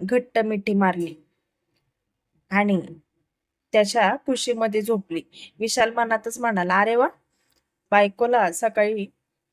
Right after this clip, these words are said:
डोस दिला, पण बायको जरा लाईनीवर आलेली दिसते." "विशाल, आता तू काहीच काळजी करू नकोस, संध्या आता काहीच आडेवेडे घेणार नाही." आणि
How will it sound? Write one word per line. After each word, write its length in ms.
डोस 260
दिला, 260
पण 200
बायको 320
जरा 280
लाईनीवर 460
आलेली 340
दिसते." 460
"विशाल, 380
आता 200
तू 140
काहीच 360
काळजी 360
करू 280
नकोस, 460
संध्या 380
आता 200
काहीच 300
आडेवेडे 480
घेणार 380
नाही." 240
आणि 200